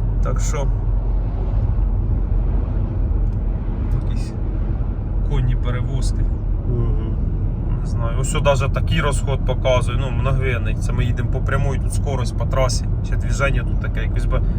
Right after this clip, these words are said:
Speaker 1: трасу таку, щоб пустішу було. Це треба було на цю їхати, на Криворізьку трасу. Та пустіше набагато. Не в ту сторону ми поїхали. Десь з горки воно.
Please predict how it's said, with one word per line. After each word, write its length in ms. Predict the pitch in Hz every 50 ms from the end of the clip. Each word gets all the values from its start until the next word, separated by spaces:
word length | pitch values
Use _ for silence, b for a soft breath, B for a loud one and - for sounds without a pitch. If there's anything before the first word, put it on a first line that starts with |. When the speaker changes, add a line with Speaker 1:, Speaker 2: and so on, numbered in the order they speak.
| B B B - -
Speaker 1:
трасу 320 | - 170 165 - - -
таку, 240 | - 139 - - -
щоб 240 | - - - - -
пустішу 500 | - - - - - - - - - -
було. 360 | - - - - 113 - - - - - - - - - - - - - - - - - - - - - - - - - -
Це 140 | - - -
треба 240 | 147 147 143 147
було 260 | 143 139 143 147 147 143
на 120 | 147 143
цю 160 | 139 - -
їхати, 400 | 135 131 127 - - - - -
на 220 | - - - 123 -
Криворізьку 600 | - - 139 135 135 139 - 135 - - - - -
трасу. 320 | - 113 117 - - - - - - - - - - - -
Та 60 | -
пустіше 500 | - - - - - - - - - -
набагато. 560 | - - - - 110 - - - - - 170 - - - - - - - - - -
Не 80 | - -
в 40 | -
ту 120 | - -
сторону 400 | - - - 135 123 120 113 113
ми 140 | 110 110 110
поїхали. 560 | 107 110 110 107 - - - - - - - - - - - - - - - - - - - - - - - - - - - - - - - - - - - - - - - - - - - - - - - - - - -
Десь 160 | - - -
з 60 | - -
горки 360 | 127 127 123 - - - -
воно. 240 | - - - 113